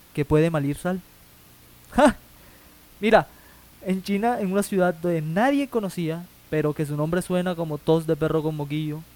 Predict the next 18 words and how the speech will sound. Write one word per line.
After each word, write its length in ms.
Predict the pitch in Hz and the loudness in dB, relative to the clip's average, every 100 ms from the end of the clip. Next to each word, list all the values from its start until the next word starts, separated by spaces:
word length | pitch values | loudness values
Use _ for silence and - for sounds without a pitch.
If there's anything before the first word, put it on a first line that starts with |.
| - | -6
Wuhan, 320 | 170 - 151 143 - - - - - - - - - - - | -2 -2 -6 -12 -16 -20 -20 -20 -20 -20 -20 -20 -20 -20 -10
se 160 | - 196 | -4 -2
comieron 400 | 214 208 226 247 | 0 0 0 -2
una 140 | 247 | -2
sopa 200 | 233 226 | 0 0
de 60 | 233 | -2
murciélagos 640 | 185 202 208 156 143 - - | -2 2 2 2 -2 -12 -4
y 120 | 202 | 2
les 240 | 190 170 147 | 4 4 2
dio 140 | 160 | 2
una 120 | 165 | 2
virosis. 460 | 170 160 160 151 - - - - | 2 2 2 0 -14 -18 -14 -2
<laughs> 100 | 254 - - - - - - - | -2 0 -6 -6 -20 -20 -20 -8
¡Qué 80 | 139 | -4
pendejos! 640 | - 135 135 131 131 - - - - - - - - - - - | -2 -2 0 -2 -4 -14 -20 -20 -20 -20 -20 -20 -20 -20 -20 -12
¿Qué? 200 | - 143 - - - - - - - - | -6 -6 -6 -20 -20 -20 -20 -20 -20 -10
Cerraron 380 | - 131 131 170 | -4 0 2 2
China. 320 | - 131 123 | 0 -4 -4